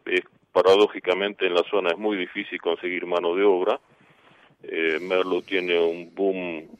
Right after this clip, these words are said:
constructivo que se arrastra ya desde hace años, entonces importa mano de obra, no exporta y no hay acá tampoco.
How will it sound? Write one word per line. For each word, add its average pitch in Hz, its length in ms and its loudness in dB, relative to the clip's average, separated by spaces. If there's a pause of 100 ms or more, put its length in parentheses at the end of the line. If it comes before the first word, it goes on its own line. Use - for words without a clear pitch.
(120)
constructivo 87 1040 -4 (220)
que 85 260 -4 (180)
se 90 80 -2
arrastra 92 480 2
ya 90 120 4
desde 85 340 0
hace 92 320 -2
años, 104 300 -2 (640)
entonces 90 500 -4 (500)
importa 98 760 4
mano 92 320 2
de 95 100 4
obra, 92 460 4
no 90 260 -2
exporta 92 760 0
y 87 100 0
no 85 260 4
hay 82 140 4
acá 82 240 0
tampoco. 92 640 -2